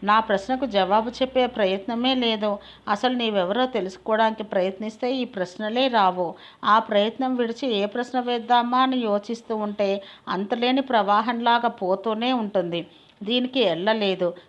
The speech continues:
తన్ను విచారించి తెలుసుకుంటేనే శాంతి ఉంది, కానీ తన్ను విడిచి వారెలా ఉన్నారు, వీరెలా ఉన్నారని విచారిస్తూ ప్రశ్నిస్తే ఏంటి లాభం?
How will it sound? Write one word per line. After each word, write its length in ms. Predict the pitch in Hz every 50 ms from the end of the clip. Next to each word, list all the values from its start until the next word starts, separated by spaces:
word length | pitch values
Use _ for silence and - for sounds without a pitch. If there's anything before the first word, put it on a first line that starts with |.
| _ -
తన్ను 220 | 233 208 220 240 233
విచారించి 600 | 214 196 196 - 233 220 226 247 254 247 254 247
తెలుసుకుంటేనే 840 | - 214 185 190 196 - - 233 220 226 - 233 233 233 247 254 254
శాంతి 440 | 254 254 220 196 202 214 208 220
ఉంది, 220 | 208 202 196 190 190
కానీ 360 | 196 - 180 175 185 233 262
తన్ను 320 | 254 240 214 190 196 196
విడిచి 360 | 185 190 190 190 202 - 262 247
వారెలా 540 | 240 233 208 190 180 170 175 196 214 226
ఉన్నారు, 360 | 226 220 226 226 220 202 196 190
వీరెలా 520 | 175 180 180 190 208 220 226 247 247 247
ఉన్నారని 460 | 254 254 254 254 254 254 254 247 247
విచారిస్తూ 760 | 233 233 233 233 240 226 220 220 226 233 - - 233 220 220 220 - - - - _ -
ప్రశ్నిస్తే 600 | 214 214 214 214 - 226 220 226 - - 240 226
ఏంటి 400 | 214 196 175 170 185 220 - 247
లాభం? 540 | 240 240 226 220 214 196 208 208 196 202